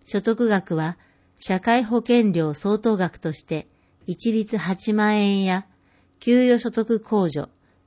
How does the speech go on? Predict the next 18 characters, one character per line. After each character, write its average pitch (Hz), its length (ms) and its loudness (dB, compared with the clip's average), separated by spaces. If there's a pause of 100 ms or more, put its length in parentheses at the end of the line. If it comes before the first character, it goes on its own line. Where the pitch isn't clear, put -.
(120)
医 185 100 0
療 240 220 6
費 226 240 -6
控 202 260 0
除、 143 220 -8 (460)
雑 180 220 -2
損 247 280 0
控 262 220 2
除 196 140 2
な 196 160 2
ど 170 240 2
を 147 60 -2
控 240 240 4
除 185 140 -2
し - 80 -8
た 170 220 -2
後 208 200 -2
の 151 220 -4